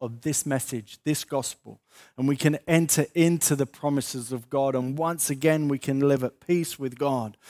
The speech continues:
And moreover, we can come into a place of authority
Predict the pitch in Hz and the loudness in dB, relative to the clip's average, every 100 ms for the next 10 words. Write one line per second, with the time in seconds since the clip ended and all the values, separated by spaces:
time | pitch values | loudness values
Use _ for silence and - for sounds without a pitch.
0 | - - 143 165 175 175 185 165 147 156 | -20 -4 2 4 8 10 12 10 6 4
1 | 147 156 - 160 160 156 - 147 - 160 | 0 -2 2 4 4 2 0 -2 4 4
2 | 156 - 143 143 - 160 151 139 139 117 | 6 2 0 -2 2 4 6 4 2 0